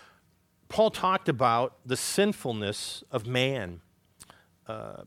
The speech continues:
the rebellious, the perverted, and depraved heart of mankind. Now, what Paul, uh, what put, I should say, a man on this road to ruin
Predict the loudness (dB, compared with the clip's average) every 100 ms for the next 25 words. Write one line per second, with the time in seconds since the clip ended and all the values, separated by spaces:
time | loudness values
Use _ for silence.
0 | -20 -4 2 2 2 2 4 4 4 2
1 | 0 -10 -8 -4 -2 -2 -4 -6 -4 -4
2 | 0 0 2 2 0 0 -4 -6 -6 -6
3 | -10 -6 -2 0 2 0 -4 -10 -12 -2
4 | 0 0 -4 -12 -20 _ _ _ _ -10
5 | -6 -4 -6 -4 -6 -6 -8 _ _ _
6 | _ _ _ _ _ _ _ _ _ _
7 | _ _ _ _ _ _ _ _ 2 6
8 | 6 6 6 8 10 8 4 _ _ _
9 | _ -20 -16 -16 -16 _ _ _ _ _
10 | _ _ _ _ -2 -2 -2 6 6 8
11 | 2 0 -6 0 2 4 2 -4 -20 -20
12 | -20 -8 -2 2 4 4 2 2 2 0
13 | 0 2 2 0 -4 -2 -2 -2 -6 -10